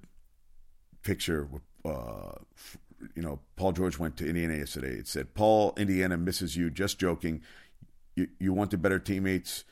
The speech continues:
We needed a better leader." Oof. And how about this? John Stamos, fir-, child first time at the age of fifty-four.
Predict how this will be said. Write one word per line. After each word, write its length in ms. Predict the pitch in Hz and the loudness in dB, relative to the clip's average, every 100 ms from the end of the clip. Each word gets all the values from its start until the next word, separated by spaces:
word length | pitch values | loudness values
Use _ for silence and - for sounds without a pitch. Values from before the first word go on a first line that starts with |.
| - - | -20 -4
We 120 | 87 | 2
needed 280 | 98 95 85 | 4 4 2
a 40 | |
better 260 | 76 85 82 | -2 -2 0
leader." 340 | 78 80 - - _ - | -2 -4 -6 -14 _ 2
Oof. 460 | 117 - - - - - - - - - - - - - - _ - _ - _ - | 2 2 -4 -12 -16 -20 -20 -20 -20 -20 -20 -20 -20 -20 -20 _ -20 _ -20 _ -12
And 100 | 78 | -2
how 60 | 107 | 0
about 140 | 107 | 2
this? 140 | 113 - | 0 0
John 200 | 95 104 | 0 0
Stamos, 480 | - 107 95 - - - - | 2 2 2 -2 -10 -20 -20
fir-, 280 | - - 110 - | -8 -2 -2 2
child 280 | 113 107 101 | 6 6 6
first 240 | 98 101 | 0 0
time 160 | 104 92 | 0 0
at 60 | |
the 80 | 90 | 0
age 100 | 82 | -2
of 60 | 71 | -4
fifty-four. 560 | 76 78 71 65 60 | -8 -8 -6 -8 -10